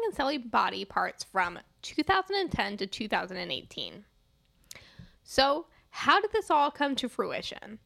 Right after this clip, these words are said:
What is going on here? I'm sure you have questions, and we have questions too. Hess started the funeral home in two thousand and nine, and shortly after, she put together her own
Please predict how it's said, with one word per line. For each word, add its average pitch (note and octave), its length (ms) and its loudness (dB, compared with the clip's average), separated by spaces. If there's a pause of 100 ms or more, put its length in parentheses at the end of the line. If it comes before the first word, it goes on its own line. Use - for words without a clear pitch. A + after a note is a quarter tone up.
(380)
What A#3 260 4
is G4 160 0
going D#4+ 240 0
on F#3 220 -2
here? F3 260 -12
I'm A3 200 0
sure A#3+ 200 0
you C4 160 0
have D4 140 -2
questions, F#3+ 720 -2
and G3+ 300 -2
we F#3+ 140 -6
have G3 160 -8
questions F#3 360 -4
too. - 200 -10 (2000)
Hess D#4 500 2
started G3+ 840 2
the G3+ 80 -6
funeral G#3+ 400 0
home G3 200 -4
in F#3+ 100 -2
two A3 220 -6
thousand F#3+ 360 0
and F#3 100 -2
nine, E3+ 240 -2
and F3+ 180 -6
shortly A#3 460 2
after, F#3 380 2
she B3+ 320 0
put A#3 200 -4
together F#3 380 0
her G3 280 0 (260)
own B3 520 2